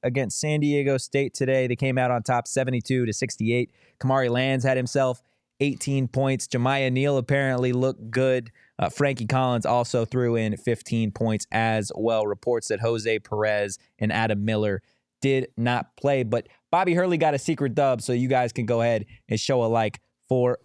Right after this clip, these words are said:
Coach Hurley. Also, show a like for my man Ralph stepping in, uh, doing this post-game show. It's been an absolute blast doing that with Ralph. Um, hopefully, we get you in for that Territorial Cup game. We'll have you on the show.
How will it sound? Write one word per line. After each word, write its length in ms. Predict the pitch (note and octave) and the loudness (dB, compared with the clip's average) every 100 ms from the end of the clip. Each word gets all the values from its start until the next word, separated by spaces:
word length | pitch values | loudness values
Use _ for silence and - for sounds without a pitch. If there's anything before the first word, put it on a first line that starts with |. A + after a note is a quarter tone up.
| - | -4
Coach 320 | C3 A#2+ - | 0 0 -4
Hurley. 300 | - C#3 C3 | -2 0 2
Also, 300 | C3 C#3+ D3 | 2 2 0
show 240 | C3 D3 C3+ | 0 0 2
a 60 | |
like 260 | B2+ C3 B2 | 2 0 0
for 120 | B2+ | -2
my 100 | A#2+ | 0
man 240 | A#2+ A#2+ A2+ | 0 0 2
Ralph 340 | A2+ A#2 A2+ _ _ - | 2 0 -2 _ _ -10
stepping 420 | - C#3+ C3 C3 | -2 0 0 0
in, 300 | B2+ A#2+ A2+ - _ - | 2 2 0 -4 _ -2
uh, 180 | G#2 F#2 | 0 0
doing 340 | A#2 C#3+ C3+ | 0 2 2
this 100 | B2+ | -2
post-game 560 | - B2 B2 - A#2+ A2 | 0 0 0 0 -2 0
show. 240 | B2 A2+ | 0 2
It's 140 | A2 | 0
been 180 | - A#2+ | 0 0
an 100 | A#2 - - | 0 -4 -4
absolute 760 | C#3 C#3+ - B2 A2+ B2 B2 - _ _ _ | -2 -2 -2 -2 0 0 -2 -6 _ _ _
blast 560 | G2+ A#2 C3 C3 C3 - | -2 0 0 0 -4 -6
doing 380 | A2+ B2 C3 A#2+ | -2 0 2 2
that 200 | B2 B2 | 0 0
with 160 | A#2+ G#2 | -2 0
Ralph. 500 | A#2 A#2+ A2+ - - _ _ - | 2 2 0 -2 -20 _ _ -4
Um, 340 | A2 G#2 F#2+ - | 0 2 0 0
hopefully, 520 | F3+ G#3 F#3 G3 G3+ | 0 0 2 2 2
we 160 | D#3 D#3+ | 2 0
get 220 | D#3 F3 | 0 2
you 200 | E3 E3 | 2 2
in 380 | E3 E3+ F3 E3+ | 2 0 -4 -4
for 80 | D#3+ | 0
that 160 | D#3 C#3 | 0 0
Territorial 640 | D3+ D3+ - D#3 D3 D3 | 0 0 0 0 2 0
Cup 320 | - D#3 C#3 | 0 -2 -2
game. 280 | C3 C#3+ C#3+ | -2 0 0
We'll 120 | C3+ | 0
have 220 | C3 C3+ C3 | 0 0 0
you 100 | C3 | -2
on 100 | C3 | -2
the 80 | |
show. 400 | B2 C3+ C3 B2+ | -4 0 0 0